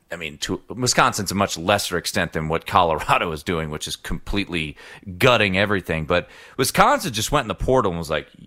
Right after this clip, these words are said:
"I'll take you, I'll take you, you, you." And, it, you know, are we sure Tanner Mordecai from S M U is gonna be a good Big Ten quarterback?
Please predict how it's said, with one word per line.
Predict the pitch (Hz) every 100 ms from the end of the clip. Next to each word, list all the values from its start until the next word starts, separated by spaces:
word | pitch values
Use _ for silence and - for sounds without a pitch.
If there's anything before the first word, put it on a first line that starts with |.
| -
"I'll | 73 73
take | 80 71 -
you, | 185 214 _ _
I'll | 85 76 76
take | - 73 -
you, | 226 262 _ _ -
you, | 139 302 311 _ _
you." | 156 294 - _ _ _ -
And, | 113 120 117 104 _ -
it, | 107 - _
you | - 180
know, | 143 127 - _ _ _
are | 127 147
we | 180
sure | 202 - 160 185 214
Tanner | - 214 220
Mordecai | 214 214 214 220 214 214 208
from | 202 196 190 -
S | - 175 196
M | 175
U | 185
is | 202 170
gonna | 190 180
be | 190
a | 190 170 - _ _ _ -
good | 160 180 160
Big | 190
Ten | - 190 175
quarterback? | 196 190 190 196 -